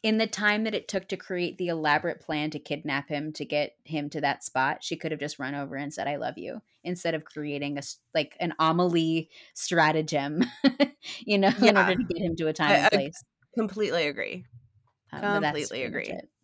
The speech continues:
Speaker 2: Also, I'm a, I'm, I am concerned about his car rental and that getting back on time, 'cause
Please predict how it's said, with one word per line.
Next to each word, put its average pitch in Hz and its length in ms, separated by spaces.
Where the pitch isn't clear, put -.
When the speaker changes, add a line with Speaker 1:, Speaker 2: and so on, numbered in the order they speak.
Speaker 2:
Also, 180 280
I'm 180 180
a, 165 160
I'm, 190 320
I 208 140
am 226 220
concerned 175 420
about 143 180
his 143 120
car 131 220
rental - 520
and 90 200
that - 220
getting 147 280
back - 400
on 156 160
time, - 280
'cause - 380